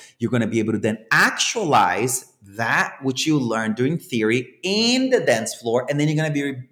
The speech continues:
be able to bring that all back into your life once you leave the retreat. Going to retreat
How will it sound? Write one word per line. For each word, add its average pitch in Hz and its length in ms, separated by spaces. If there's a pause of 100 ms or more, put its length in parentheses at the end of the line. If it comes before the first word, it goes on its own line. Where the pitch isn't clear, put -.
be 131 140
able 147 140
to 135 40
bring 175 520
that 160 300
all 160 460
back 185 500 (300)
into 151 400
your 196 200
life 117 340 (100)
once 120 240
you 147 100
leave 98 280
the 98 100
retreat. 98 440 (360)
Going 202 300
to 240 120
retreat 175 460